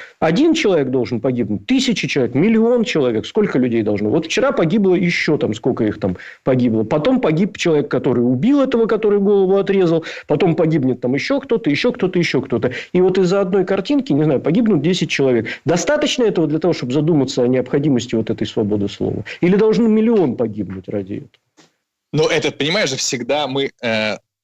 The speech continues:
Speaker 2: пытаемся спроецировать, что будет дальше. То есть, условно говоря, либо мы сейчас, вот,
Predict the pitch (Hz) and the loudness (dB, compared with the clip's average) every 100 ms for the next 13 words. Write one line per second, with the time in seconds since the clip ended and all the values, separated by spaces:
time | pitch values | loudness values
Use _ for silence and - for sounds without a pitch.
0 | _ - - 120 139 131 113 120 123 - | _ -16 -6 -2 0 -2 -4 -2 -2 0
1 | 131 123 - 131 127 147 165 117 113 139 | 0 0 -2 -2 0 0 0 -2 -2 -2
2 | 123 202 170 147 127 135 127 - _ _ | -2 -2 -2 -2 0 0 0 -4 _ _
3 | 151 170 147 139 143 - 135 107 104 | -2 0 0 -2 -4 -2 -2 -2 -6